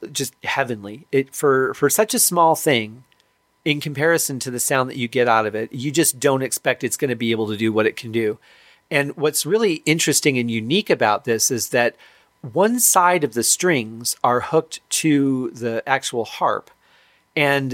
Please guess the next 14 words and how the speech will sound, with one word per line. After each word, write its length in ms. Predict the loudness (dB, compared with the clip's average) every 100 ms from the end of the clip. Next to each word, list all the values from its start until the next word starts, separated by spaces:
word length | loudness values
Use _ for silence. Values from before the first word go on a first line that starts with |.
| -2
the 220 | -2 0
other 260 | 0 2 2
side 380 | 2 2 2
of 80 | 0
the 100 | 0
strings 560 | 0 2 0 0 -4 -2
were 180 | 0 2
hooked 360 | 0 -2 -4
to 380 | -2 2 4 2
the 80 | 0
side 280 | 0 0 0
of 120 | -4
the 80 | -2
building 600 | 2 2 2 -4 -6